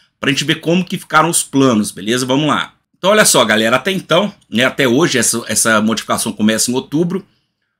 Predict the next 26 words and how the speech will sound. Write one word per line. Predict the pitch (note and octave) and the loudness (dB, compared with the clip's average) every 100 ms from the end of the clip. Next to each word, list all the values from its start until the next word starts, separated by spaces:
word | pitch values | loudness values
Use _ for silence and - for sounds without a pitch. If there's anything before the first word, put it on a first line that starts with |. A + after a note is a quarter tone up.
| _ | _
Basicamente, | - D#3+ F#3+ F3 F3 D3 E3 - | 0 2 2 2 4 4 2 2
a | C#3+ | 0
gente | C3 - | 0 -2
te-, | A#2 | -6
teria | - - A#2 A#2+ | -6 -4 0 2
aí | A#2 | 2
quatro | A2+ C3+ C#3 C3 | 2 0 0 -2
planos, | G#2+ B2+ E3 F#3 - - _ _ _ _ _ | -4 0 0 0 -2 -4 _ _ _ _ _
tá? | G#2+ B2+ - | 0 0 2
Além | A2+ A#2 B2 | 0 2 2
desses | A#2+ - A2+ | 0 0 -2
quatro | - A#2+ A#2 - G2+ | -2 0 0 -2 -8
planos, | - A2+ A2+ G#2 - - - _ _ | -2 0 2 2 0 -4 -10 _ _
tem | - | -4
o | A2 | -4
Platina, | F#2+ A#2+ G2 - - E3 F3 C3 | -2 -4 -4 -2 0 2 2 0
né, | |
pra | B2+ A2 | 0 -2
quem | - A2 | -2 -2
realmente | A2+ G#2 G#2+ G2+ G2 | 0 0 0 -2 -8
utiliza | - F#2+ G#2 F#2 G2 E2+ C#2+ _ _ _ _ | -10 -6 -4 -4 -6 -8 -12 _ _ _ _
muito | G2 B2 D3+ C#3 | 2 4 2 0
mais | G2+ G#2 A2 G2 | -2 0 0 -2
aí | G2 | -4
do | F#2 | -4
sistema. | - B2+ - C3+ D#3+ E3+ | -4 -4 -2 -2 0 -4